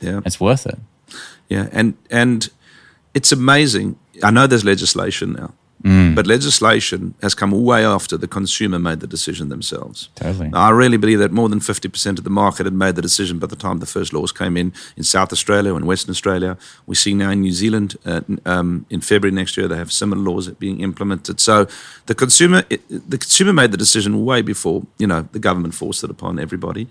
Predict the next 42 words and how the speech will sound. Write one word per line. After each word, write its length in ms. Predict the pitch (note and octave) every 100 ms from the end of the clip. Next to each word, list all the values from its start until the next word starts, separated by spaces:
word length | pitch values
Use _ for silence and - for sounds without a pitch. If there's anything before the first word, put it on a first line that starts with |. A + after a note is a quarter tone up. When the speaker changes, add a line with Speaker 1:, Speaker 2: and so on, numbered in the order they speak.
| - -
Speaker 2:
Mm. 320 | F2+ D#2+ D#2
Speaker 1:
And 140 | G#2+ C3+
also 380 | D#3 - B2
there 100 | B2+
was, 140 | E3 E3
there 180 | - G3
was 100 | F3
good 160 | G#3
investigation 800 | F3+ G2 - F2+ F2+ F#2 G2 F#2
on 280 | F#2+ G2 F#2 - _ -
what 180 | B2+
is 120 | C3+ F2+
the 80 |
impact 340 | G2 G2+ F#2 -
on 100 | F#2
small 280 | - G2 F2
business. 400 | F#2 F2 - -
That 160 | G#2
I, 80 | G2
I 60 | G2+
don't 220 | A2+ B2+
think 160 | A#2 F2+
they 100 | G#2+
make 260 | G2 F#2 -
these 340 | F2+ - - _ _ _ - -
changes 420 | - G#2 F#2+ E2+
flippantly. 600 | - A2+ - A2+ C3 C3+ - _ G#2
Speaker 2:
Mm. 220 | F#2 D#2+
Speaker 1:
I 60 | A2+
think 160 | A#2+ G2+
they 80 |
do 160 | F#2+ A#2+
investigate 560 | A#2+ G#2 G2+ - G2+ -
small 220 | G#2 F#2
business 360 | F#2+ F2+ F2
and 120 | G2 F2+
see 200 | G#2+ G2
the 140 | D2+
impact. 460 | G2 F2+ G#2 - -
So, 320 | A#2 A2 A2 - - - _ -
yeah, 280 | B2+ G#2+
I, 100 | -